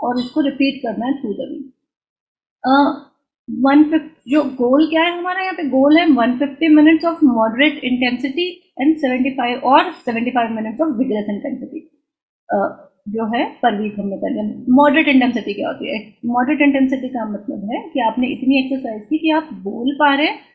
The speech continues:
हाँ, but गाना नहीं गा पा रहे। और जो vigorous intensity जो होती है, वो क्या है कि आप इतनी exercise करी, आपने इतनी हाई intensity exercise की कि आप सिर्फ कुछ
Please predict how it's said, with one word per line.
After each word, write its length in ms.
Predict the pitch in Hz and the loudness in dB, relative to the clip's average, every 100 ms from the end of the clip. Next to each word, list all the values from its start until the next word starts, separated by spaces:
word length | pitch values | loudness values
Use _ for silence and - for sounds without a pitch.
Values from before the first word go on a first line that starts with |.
| _ - | _ -2
हाँ, 80 | 339 | 2
but 140 | 302 | 2
गाना 440 | 269 240 240 233 226 | 2 -4 -4 -4 -4
नहीं 200 | 190 180 | -6 -10
गा 100 | - | -14
पा 180 | - | -14
रहे। 300 | 254 277 _ _ _ _ _ _ _ _ _ _ _ | -18 -18 _ _ _ _ _ _ _ _ _ _ _
और 280 | 240 233 233 | -4 -2 -4
जो 280 | 262 247 262 | -4 0 0
vigorous 480 | 220 208 226 277 320 | 0 -4 0 2 4
intensity 600 | 330 302 285 294 294 311 | 4 6 4 2 2 4
जो 140 | 302 | 4
होती 280 | 302 269 302 | 2 2 -2
है, 120 | 381 | -2
वो 140 | 302 277 | -4 0
क्या 160 | 302 | 2
है 180 | 311 339 466 _ - | 2 0 -4 _ -4
कि 60 | |
आप 280 | 302 339 - _ 269 | 0 0 -2 _ -4
इतनी 280 | 262 330 | 2 2
exercise 480 | 370 349 320 277 277 | 2 -4 -2 0 -2
करी, 180 | 254 247 | -6 -4
आपने 220 | 240 277 | -2 0
इतनी 520 | 277 285 320 392 - - | 2 2 2 0 -16 -14
हाई 240 | 214 220 262 | -4 0 2
intensity 480 | 277 294 285 277 | 2 2 0 -2
exercise 420 | 294 294 269 226 220 | -4 -6 -10 -12 -10
की 120 | 330 | -10
कि 140 | 370 | -4
आप 200 | 302 285 | -2 -2
सिर्फ 180 | - 392 - _ _ _ _ | -6 -12 -14 _ _ _ _
कुछ 120 | 415 | -12